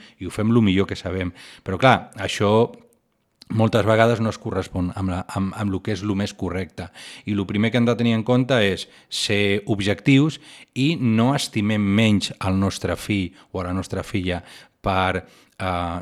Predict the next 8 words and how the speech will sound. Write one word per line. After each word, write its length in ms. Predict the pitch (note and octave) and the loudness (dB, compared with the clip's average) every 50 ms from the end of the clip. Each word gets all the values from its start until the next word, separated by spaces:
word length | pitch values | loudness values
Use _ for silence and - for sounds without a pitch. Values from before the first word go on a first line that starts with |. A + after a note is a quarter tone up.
| - | -4
donar-li 480 | G2+ G2+ G2+ G#2 G#2 G2+ G2+ G2 G2 G2+ - A2 | -2 0 2 4 4 4 4 2 0 0 0 -2
unes 240 | G#2 G2+ F2+ - | -4 -4 -4 -8
opcions 340 | G2 - - - A2 G2+ F2 | -12 -12 -10 -10 -10 -8 -8
d'aliments 480 | F2+ F#2+ F#2 F#2+ F#2 G2 G2 G2 F#2 - - - - _ | -8 -6 -4 -2 0 0 0 0 -2 -4 -10 -20 -20 _
que 100 | - F#2+ | -12 -8
no 140 | F#2+ G2 F#2 | -8 -8 -6
tinguin 340 | - G#2 G2 F2+ F#2 F2 E2+ | -4 -4 -2 -2 -2 -2 -4
sucres 640 | - - - G2+ F2+ - - F2+ F2+ F2 E2+ - | -4 -6 -6 -8 -6 -6 -6 -4 -4 -6 -8 -10